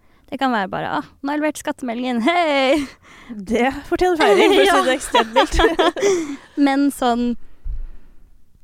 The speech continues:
Speaker 1: da jeg ble nominert til Spellemann, for eksempel, da. Herregud, det er jo dritsvært. Men da tar jeg liksom ikke det inn over meg. Eller slippe album, ikke sant? Slippe låter. Man burde jo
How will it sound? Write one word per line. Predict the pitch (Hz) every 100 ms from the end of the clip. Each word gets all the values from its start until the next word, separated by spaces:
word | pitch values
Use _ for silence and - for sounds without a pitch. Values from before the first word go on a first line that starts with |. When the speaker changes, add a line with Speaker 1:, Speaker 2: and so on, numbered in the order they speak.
| - _ - - - - _ _ _ -
Speaker 1:
da | 262
jeg | 233
ble | 233
nominert | 233 226 220 202
til | -
Spellemann, | - 190 208 208 226 -
for |
eksempel, | 269 - 277 -
da. | 392 247 _ _ _ _ _ _ _ - -
Herregud, | 294 233 233 240
det | 240
er |
jo | 240
dritsvært. | 247 214 - - - _ - _ _ _ _
Men | 294 311
da | - _ _ _
tar | - 220 202
jeg | 214 240
liksom | - 226
ikke | - 233
det | 226 - - _ _ _ _ _ -
inn | 214 208 196
over | 202 240
meg. | 330 480 - _ _ _ _ _ _ _
Eller | 254 254
slippe | 240 247 - -
album, | 220 208 214 381 466 453 _ _
ikke | 285 - 370
sant? | 370 - _ _ _
Slippe | - 262 -
låter. | 226 302 262 247 _ 269 269 254
Man | 262
burde | 262 233
jo | 240